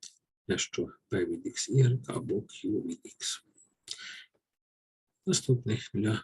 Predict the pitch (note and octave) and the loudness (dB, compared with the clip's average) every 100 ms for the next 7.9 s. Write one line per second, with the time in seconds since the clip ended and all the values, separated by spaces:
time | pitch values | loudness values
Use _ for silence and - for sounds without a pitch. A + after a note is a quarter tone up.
0 | - C#3 C3 A#2+ - - - - - A2+ | -2 4 4 4 0 -2 -4 -4 -2 -2
1 | - A2+ F2 G2+ A2+ B2+ - A2 F#2+ G#2 | 2 2 2 2 2 2 0 -2 -2 0
2 | G2 F#2 - F2+ F2+ G2 G2 - - - | 0 0 -2 -2 0 0 -2 -4 -4 -2
3 | A2+ F#2+ E2 D#2 F2 E2 E2 - - A#2 | 0 0 -2 -4 -4 -2 -2 -2 -2 -4
4 | - - - - - - F#2+ - - F2+ | -8 -18 -20 -16 -4 2 2 0 -4 -6
5 | - - F#2+ F#2 - G2 F2+ - - - | -6 -12 -6 -4 0 0 0 -2 -4 0
6 | F2+ F2+ F2+ - - B2+ A#2 A#2+ A#2 F#2 | 4 4 2 -4 -6 0 4 4 2 -2
7 | F#2+ F#2+ F2 - - - - _ | -2 -2 -2 -10 -20 -20 -20 _